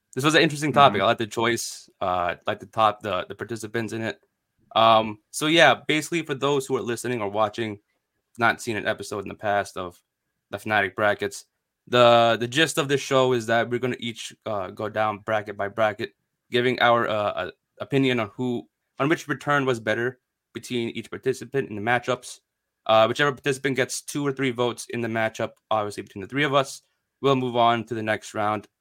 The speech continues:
Speaker 1: all the way to the finals. Um, and then we shall see from there who wins the entire bracket. Uh, again, this is an opinion-based show, so there's really different ways we can look at this.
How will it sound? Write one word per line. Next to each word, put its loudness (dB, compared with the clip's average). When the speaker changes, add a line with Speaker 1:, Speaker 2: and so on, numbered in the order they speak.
Speaker 1:
all 0
the -6
way -6
to -10
the -10
finals. -4
Um, 0
and -8
then -4
we -8
shall -12
see -8
from -4
there 4
who -12
wins -4
the -14
entire -4
bracket. 2
Uh, 4
again, 4
this -4
is -2
an -4
opinion-based -2
show, -2
so -10
there's -8
really -4
different -10
ways -2
we -10
can -10
look -8
at -6
this. -6